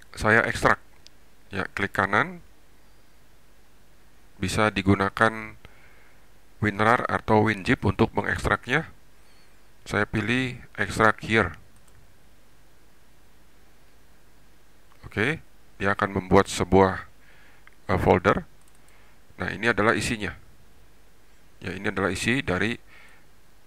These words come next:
file yang diekstrak tadi. Kemudian kembali ke T W S-nya. Ini.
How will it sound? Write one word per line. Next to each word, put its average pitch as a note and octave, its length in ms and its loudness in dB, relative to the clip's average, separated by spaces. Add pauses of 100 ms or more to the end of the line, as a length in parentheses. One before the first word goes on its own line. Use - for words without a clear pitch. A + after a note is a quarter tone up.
(320)
file A2 320 6
yang G2+ 160 -4
diekstrak G2 560 -2
tadi. G2 240 0 (1040)
Kemudian C3+ 400 4
kembali A2 460 2
ke C3 260 2 (640)
T - 60 -16
W G#2 140 6 (120)
S-nya. A#2 320 -2 (1700)
Ini. G2+ 320 -8